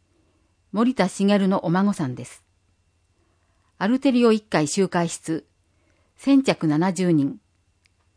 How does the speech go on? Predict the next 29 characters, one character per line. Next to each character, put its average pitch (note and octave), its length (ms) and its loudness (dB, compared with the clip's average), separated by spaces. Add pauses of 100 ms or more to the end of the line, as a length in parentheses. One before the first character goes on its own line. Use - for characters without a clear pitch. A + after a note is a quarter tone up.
(380)
展 B3+ 220 6
覧 A#3+ 200 4
会 E3+ 280 -2
入 A3 200 4
館 C#4 200 4
券 B3+ 220 2
が A3+ 80 2
必 G3 240 -4
要 D3 140 2
で C3+ 120 -6
す。 - 180 -20 (1120)
詳 C4+ 140 0
細 G#3 260 -2
は D3 240 -6
お F3 60 -12
問 A3 220 2
い G3+ 40 4
合 G3 60 2
わ G3 120 0
せ - 120 -8
く - 100 -12
だ D#3 120 -4
さ C3+ 160 -12
い。 - 100 -14 (1500)
下 A#3 280 2
館 B3 220 0
美 E3 140 -4
術 E3 200 -10
館。 C#3+ 220 -12